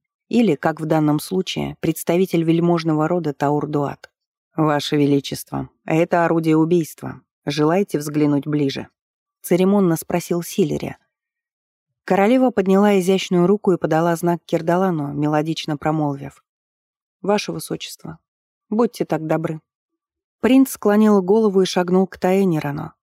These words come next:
Было что-то такое во взгляде Силери, что ему совсем не понравилось. Слуга поднес принцу клинок. Хапеш не был привычным для него оружием, и к тому же выкован был не по его руке,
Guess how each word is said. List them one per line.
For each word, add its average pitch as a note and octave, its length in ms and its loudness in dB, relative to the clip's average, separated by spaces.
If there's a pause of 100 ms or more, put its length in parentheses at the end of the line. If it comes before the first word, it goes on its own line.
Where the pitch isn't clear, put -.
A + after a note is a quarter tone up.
(320)
Было G3 260 2
что-то F3+ 360 -2
такое F#3+ 300 0
во E3 120 -2
взгляде E3+ 440 -2
Силери, F#3+ 480 -2
что - 200 -2
ему F3 160 2
совсем G3 460 -2
не F#3+ 80 2
понравилось. D3+ 720 -4 (580)
Слуга F3+ 380 0
поднес F3+ 420 -2
принцу E3 380 -2
клинок. F3 560 -4 (480)
Хапеш G#3 440 0
не B3 140 6
был E3+ 180 0
привычным E3 560 0
для D#3+ 140 2
него E3 280 2
оружием, D3+ 580 -4 (100)
и E3+ 100 -2
к - 120 -8
тому F3 260 2
же D#3 160 -4
выкован D3+ 480 -2
был D#3+ 200 -2
не D#3 120 0
по - 100 -4
его E3 300 0
руке, C#3+ 440 -6